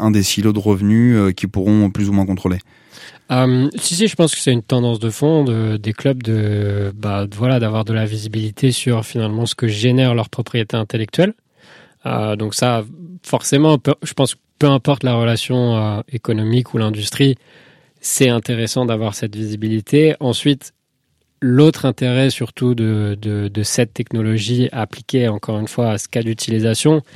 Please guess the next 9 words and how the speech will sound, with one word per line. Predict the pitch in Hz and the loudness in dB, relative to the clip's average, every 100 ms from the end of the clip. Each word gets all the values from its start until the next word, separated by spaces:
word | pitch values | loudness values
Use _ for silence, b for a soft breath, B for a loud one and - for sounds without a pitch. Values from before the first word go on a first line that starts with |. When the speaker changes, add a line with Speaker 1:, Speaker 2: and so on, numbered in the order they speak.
| B B - | B B -8
Speaker 2:
c'est | 127 | -6
comment | - 135 135 131 | 0 2 4 4
est-ce | 120 - | 2 0
que, | - 139 131 - | 0 2 2 0
à | 117 | -6
travers | - - 117 123 110 | -8 -6 -2 -2 -2
justement | 110 - 123 | -6 -4 -4
cette | 120 110 - | -4 -6 -10
traçabilité, | - 120 - 113 113 110 - 160 | -2 -2 0 -2 -2 0 2 2